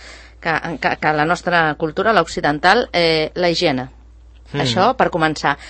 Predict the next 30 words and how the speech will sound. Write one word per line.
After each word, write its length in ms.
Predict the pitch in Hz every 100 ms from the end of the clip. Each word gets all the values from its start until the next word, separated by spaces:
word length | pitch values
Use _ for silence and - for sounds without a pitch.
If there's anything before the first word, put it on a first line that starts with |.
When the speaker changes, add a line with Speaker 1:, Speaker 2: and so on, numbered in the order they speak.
| - -
Speaker 1:
I 120 | 240
després 280 | 240 247 320
hi 40 | 285
ha 20 |
un 60 |
altre 240 | 247 214 196
element, 400 | 175 160 147 135
que 200 | - 175 -
no 260 | 208 254
és 80 | 277
el 160 | 233 202
mateix, 540 | 190 180 156 147 - -
eh, 380 | 175 160 160 -
assaborir, 600 | 175 - 175 190 170 156 - - - -
eh, 280 | 175 170 160
qualsevol 400 | 185 175 208 233
cosa 200 | 190 170
que 60 | 165
tu 120 | 233
menges 300 | 226 185 175
amb 140 | 165 151
les 140 | 147
mans, 500 | 170 254 381 - - -
eh, 720 | 185 180 165 160 156 151 156
és 140 | - 180
molt 160 | 185 175
diferent 380 | 170 175 226 269
a 60 |
menjar-t'ho 720 | 175 165 170 165 - 202 226 -
amb, 640 | 160 151 143 135 120 113